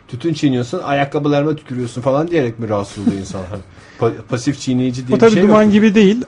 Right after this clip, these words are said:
Speaker 2: ama şahsa ciddi derecede çok konsantre olduğu için ciddi derecede etkisi oluyor.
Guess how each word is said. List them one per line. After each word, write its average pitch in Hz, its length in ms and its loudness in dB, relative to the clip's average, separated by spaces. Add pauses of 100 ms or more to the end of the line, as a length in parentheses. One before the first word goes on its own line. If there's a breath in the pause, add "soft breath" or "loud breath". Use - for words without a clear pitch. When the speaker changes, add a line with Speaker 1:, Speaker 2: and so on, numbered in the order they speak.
Speaker 2:
ama 180 320 2
şahsa 175 460 2
ciddi 147 320 2
derecede 127 580 4
çok 143 200 -2
konsantre 143 500 0
olduğu 156 180 0
için 123 280 -2
ciddi 127 300 -2
derecede 120 340 2
etkisi 131 380 -6
oluyor. 139 240 0